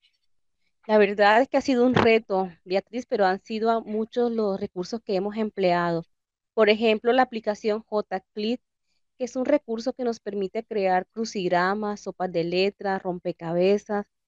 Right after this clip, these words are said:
que bien sabido son fundamentales para desarrollar la concentración,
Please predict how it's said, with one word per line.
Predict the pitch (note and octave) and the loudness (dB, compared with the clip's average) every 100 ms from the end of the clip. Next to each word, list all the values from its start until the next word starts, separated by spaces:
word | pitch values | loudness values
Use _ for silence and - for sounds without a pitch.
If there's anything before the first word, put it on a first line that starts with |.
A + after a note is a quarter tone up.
| _ _ _ _ | _ _ _ _
que | A3 | 0
bien | G#3 F#3+ | 4 4
sabido | F#3+ A#3+ A#3+ A3 B3 | 2 0 0 2 2
son | B3 G3 | 0 -8
fundamentales | G#3+ G#3+ G3+ F#3+ F3 F#3 G#3 | -4 0 0 0 -2 -2 -2
para | G#3+ F#3 | 0 2
desarrollar | F#3 F#3 E3 E3+ E3 | 2 0 0 2 2
la | E3 F3+ | 2 -2
concentración, | G3+ G3 F#3+ E3+ E3+ - A#3 B3 | -2 -6 -8 -8 -8 -2 0 0